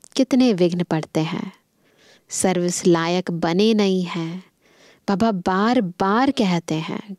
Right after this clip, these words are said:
"क्या? मंदिरों में जाओ, शमशान में जाओ,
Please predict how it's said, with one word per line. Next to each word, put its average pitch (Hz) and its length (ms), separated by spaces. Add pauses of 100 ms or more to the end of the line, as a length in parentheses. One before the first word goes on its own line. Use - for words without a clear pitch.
"क्या? 220 360 (540)
मंदिरों 208 640
में 185 240
जाओ, 175 640
शमशान 220 840
में 254 300
जाओ, 160 360